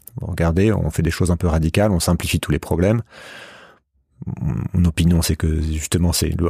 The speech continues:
le problème des simplifications, c'est que de toute façon, ça ne marche pas derrière, qu'on crée d'autres problèmes. Mais comment on contre ça, en fait ? Par où ça passe pour se faire entendre des personnes qui n'écoutent plus,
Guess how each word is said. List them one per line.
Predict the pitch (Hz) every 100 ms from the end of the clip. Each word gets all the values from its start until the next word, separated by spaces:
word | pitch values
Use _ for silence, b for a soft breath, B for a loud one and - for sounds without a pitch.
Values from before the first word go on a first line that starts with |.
| 90
le | 98
problème | - 104 98
des | 92
simplifications, | 98 95 95 92 92 - 101
c'est | -
que | 85
de |
toute | - -
façon, | 87 92
ça | 87
ne | 85
marche | 82
pas | - 82
derrière, | 80 101 123 107
qu'on | 85
crée | -
d'autres | 82 80
problèmes. | - 135 123
Mais | 92 B B B B B B B B -
comment | 135 165
on | 127
contre | 127 - 104
ça, | - 95
en | 92
fait ? | - 95 - 135 -
Par | 107
où | 139
ça | - 104
passe | 113 123 139
pour | - 117 127 127 - _ _ _ -
se | - 104
faire | 143 139
entendre | 120 127 139 135
des | 98
personnes | 98 - 123 127
qui | -
n'écoutent | 95 98 - -
plus, | - 117